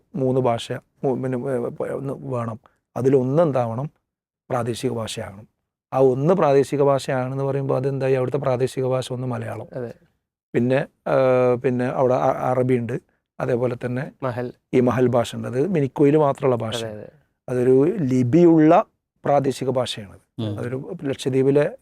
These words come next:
Speaker 1: ലിപിയുള്ളൊരു പ്രാദേശിക ഭാഷയാണ്
Speaker 2: അതെ.
Speaker 1: ശരിക്കും. അപ്പോൾ അതിൽ ഇവർ ചൂസ് ചെയ്തിരിക്കുന്നത് മലയാളത്തെയാണ്. അപ്പോൾ പ്രാദേശിക ഭാഷ എന്നുള്ളിടത്ത് എന്ത് വന്നു? മലയാളം വന്നു. അപ്പോൾ സ്വാഭാവികമായിട്ട് ഇതിൽ എന്ത് ചെയ്യും? ഇല്ലാതെയാവും. ഏയ്, ഞങ്ങൾ അറബിയിൽ നിന്നൊന്നും ഒഴിവാക്കിയിട്ടില്ല. ഏ, അപ്പോൾ ഇതിങ്ങനെ ഒരു വളഞ്ഞ്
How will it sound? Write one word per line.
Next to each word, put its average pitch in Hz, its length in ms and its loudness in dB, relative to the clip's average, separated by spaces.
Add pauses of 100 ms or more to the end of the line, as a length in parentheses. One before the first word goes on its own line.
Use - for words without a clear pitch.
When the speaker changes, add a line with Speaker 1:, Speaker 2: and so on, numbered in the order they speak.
Speaker 1:
ലിപിയുള്ളൊരു 143 580 4
പ്രാദേശിക 131 460 2
ഭാഷയാണ് 113 380 -10
Speaker 2:
അതെ. - 40 -14
Speaker 1:
ശരിക്കും. - 260 -20 (840)
അപ്പോൾ 139 520 2
അതിൽ 135 180 2
ഇവർ 147 340 4
ചൂസ് 135 420 -4
ചെയ്തിരിക്കുന്നത് 156 380 2
മലയാളത്തെയാണ്. 123 600 -2
അപ്പോൾ 113 160 -2
പ്രാദേശിക 135 500 2
ഭാഷ 147 300 4
എന്നുള്ളിടത്ത് 147 420 0
എന്ത് 135 180 0
വന്നു? 123 300 0 (200)
മലയാളം 143 320 2
വന്നു. 127 200 -2
അപ്പോൾ - 320 -14
സ്വാഭാവികമായിട്ട് 135 560 2
ഇതിൽ 135 140 -2
എന്ത് 143 320 -6
ചെയ്യും? 131 180 -4 (280)
ഇല്ലാതെയാവും. 135 520 4 (400)
ഏയ്, 170 100 4
ഞങ്ങൾ 135 240 2
അറബിയിൽ 165 240 2
നിന്നൊന്നും 170 220 0
ഒഴിവാക്കിയിട്ടില്ല. 160 600 0 (440)
ഏ, 143 160 0 (400)
അപ്പോൾ 156 140 2
ഇതിങ്ങനെ 180 500 4
ഒരു 190 160 6
വളഞ്ഞ് 165 480 4